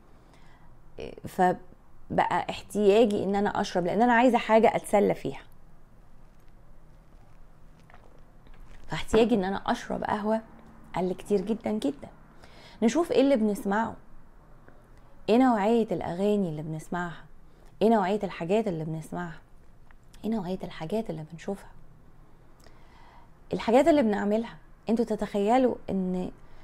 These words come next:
سبب من أسباب زيادة الطاقة وإن احنا يبقى عندنا نشاط هو ال-، ال-، ال-، الرياضة. الرياضة بت-، بت-، بتخلي جسمنا صحيح، بتخلي عندنا نشاط، نقدر نعمل كل الحاجات اللي احنا نقدر، اللي احنا عايزين نعملها.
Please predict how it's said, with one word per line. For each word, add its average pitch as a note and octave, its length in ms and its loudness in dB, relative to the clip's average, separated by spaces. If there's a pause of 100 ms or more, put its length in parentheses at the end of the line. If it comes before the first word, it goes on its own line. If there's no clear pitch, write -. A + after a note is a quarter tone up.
(300)
سبب A#3 380 6
من F#3 200 -4
أسباب F3 320 0
زيادة F#3 580 0
الطاقة G3 460 -4 (100)
وإن F3 160 -4
احنا G#3+ 180 -4
يبقى - 200 -4
عندنا F#3 340 -2
نشاط E3+ 400 0 (1000)
هو A3+ 200 4
ال-، B3+ 260 2
ال-، F#3 280 -4
ال-، F#3 500 -6
الرياضة. G#3 560 -2 (800)
الرياضة A3 420 4
بت-، F#3 180 -6 (180)
بت-، - 340 -10
بتخلي C4 380 2
جسمنا G#3+ 380 -2
صحيح، A#3 500 -4
بتخلي G#3 460 -2 (340)
عندنا G3+ 400 2
نشاط، A3 420 -2
نقدر F#3+ 220 -2
نعمل G#3 340 -4
كل G3+ 220 -2
الحاجات G3+ 400 -6
اللي F#3+ 120 -4
احنا G3 200 -8
نقدر، - 440 -6
اللي F3+ 160 -6
احنا G3+ 160 -6
عايزين F3 360 -2
نعملها. F3+ 480 -6